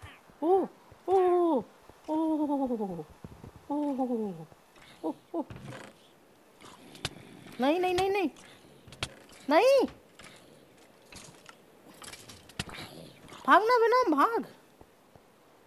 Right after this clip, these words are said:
आप जो भी होगा भाई हम click करते रहेंगे।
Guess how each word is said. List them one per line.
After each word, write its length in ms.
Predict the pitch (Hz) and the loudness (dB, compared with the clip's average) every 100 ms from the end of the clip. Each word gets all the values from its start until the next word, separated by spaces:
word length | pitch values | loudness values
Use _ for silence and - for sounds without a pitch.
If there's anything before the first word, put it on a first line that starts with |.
| _ _ - _ _ _ _ - _ - - - - - - - - - - - - - - - 67 - - - | _ _ -20 _ _ _ _ -20 _ -20 -20 -20 -16 -16 -18 -18 -16 -18 -20 -20 -20 -18 -18 -18 -20 -20 -18 -8
आप 500 | 254 247 254 254 247 | 0 2 4 4 2
जो 200 | 220 233 | 2 0
भी 100 | 226 | 2
होगा 180 | 240 233 | 2 2
भाई 120 | 226 | 2
हम 60 | 226 | 0
click 260 | 220 214 - | -2 -8 -2
करते 280 | 226 220 | -2 0
रहेंगे। 300 | 214 202 208 | 0 0 -2